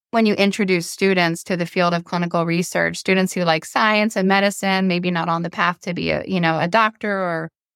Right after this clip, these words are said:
or a nurse, but, uh, want to do something different. And there's just so many opportunities that, you know, that are very attractive to, to students. So it's, it's been a great experience to see the reactions and also to see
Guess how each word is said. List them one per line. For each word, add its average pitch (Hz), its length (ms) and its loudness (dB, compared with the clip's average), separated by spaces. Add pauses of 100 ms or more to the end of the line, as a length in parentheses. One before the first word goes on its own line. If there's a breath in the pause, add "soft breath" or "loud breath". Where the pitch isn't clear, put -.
(140)
or 170 160 -6
a 170 40 -2
nurse, 220 400 2
but, 165 300 -2
uh, 165 260 -4
want 170 140 0
to 175 60 -2
do 175 100 -8
something 170 400 -4
different. 190 460 2
And 170 120 0
there's 170 140 -2
just - 220 -10
so 180 100 2
many 160 360 0 (440)
opportunities 165 1000 -2
that, 151 180 -2 (160)
you 180 100 -6
know, 165 140 -2
that 160 240 -2
are 160 200 0 (100)
very 190 300 4
attractive 156 720 -6
to, 160 400 -8 (120)
to 170 160 -8
students. - 500 -4
So 160 220 0
it's, 170 280 -6
it's 226 160 0
been 254 160 2
a 208 60 4
great 175 240 2
experience 156 640 0
to 165 100 -8
see 170 180 -2
the 170 120 2
reactions 160 720 0
and 160 100 -4
also 165 240 2
to 165 140 -2
see 165 340 -4